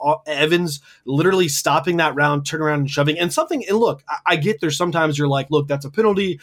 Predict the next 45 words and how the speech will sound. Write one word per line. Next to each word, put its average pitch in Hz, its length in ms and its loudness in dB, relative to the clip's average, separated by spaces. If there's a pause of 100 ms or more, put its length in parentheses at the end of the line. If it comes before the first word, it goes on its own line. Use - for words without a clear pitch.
(160)
but 127 80 -10
it 139 40 -4
never 143 180 0
gets 123 220 -10
called, 185 540 0
you 151 100 -4
know, 139 100 4
on 131 100 0
the 143 160 2
offense, 160 260 0
blah, 156 140 0
blah, 156 80 2
blah." 156 300 2 (180)
That 220 220 4
is 220 180 2
one 202 300 4
that, 175 220 2 (120)
that 156 180 -6
gets 226 240 0
called 208 300 2
on 196 140 2
the 160 100 0
offense. 165 540 -4 (260)
That's 220 340 -2
missed. 220 400 2
And 185 120 2
then 208 80 2
to 185 100 -6
turn 247 200 -6
around 226 140 0
and 180 80 -6
call 226 220 -2
that 214 120 4
on 185 100 -2
Charvarius 175 560 -4
Ward 170 340 0 (380)
is 165 160 0
insane. 139 720 0 (360)
I 170 120 2
just 147 520 -2
don't, 170 280 2
e-, 165 120 -2
I 143 80 -8
cannot 165 460 -4
understand 160 880 -4